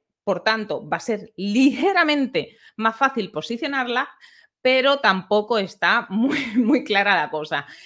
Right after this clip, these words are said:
Y por último están las long tail, que se caracterizan por tener tres o más palabras, tener muy poquitas búsquedas y ser muy transaccionales.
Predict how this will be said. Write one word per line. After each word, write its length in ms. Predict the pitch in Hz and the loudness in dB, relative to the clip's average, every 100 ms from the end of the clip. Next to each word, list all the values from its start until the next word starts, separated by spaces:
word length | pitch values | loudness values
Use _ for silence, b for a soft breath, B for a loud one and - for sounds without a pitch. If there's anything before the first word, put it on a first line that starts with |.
| B | B
Y 160 | 277 | -4
por 160 | 359 277 | 4 6
último 320 | 269 269 262 | 4 2 -2
están 240 | 247 220 202 | 0 0 2
las 160 | 160 | 2
long 200 | 180 - | 0 0
tail, 200 | 254 339 | 0 0
que 80 | 359 | -2
se 140 | 233 185 | -6 -4
caracterizan 640 | 151 143 - 190 208 196 | -4 -6 -4 -6 -4 -6
por 140 | 180 | -4
tener 280 | 175 196 196 | -4 -4 -4
tres 300 | 202 196 190 | -2 -4 -2
o 60 | 175 | -2
más 260 | 185 202 - | 2 2 0
palabras, 680 | 160 156 233 285 311 349 - | 0 4 4 4 4 0 0
tener 300 | 190 190 190 | -4 -2 -2
muy 360 | 214 247 349 | -2 -2 -2
poquitas 440 | - 247 220 165 143 | -4 -4 -4 -6 -4
búsquedas 560 | 175 - 202 226 285 - B B 208 | -6 -6 -4 -2 -2 -6 B B -14
y 80 | 214 | -12
ser 240 | 196 233 240 | -4 -4 -2
muy 220 | 208 185 | -2 -2
transaccionales. 1160 | 151 151 - 135 - 147 127 117 - - - | -4 -6 -6 -8 -8 -8 -6 -8 -10 -16 -20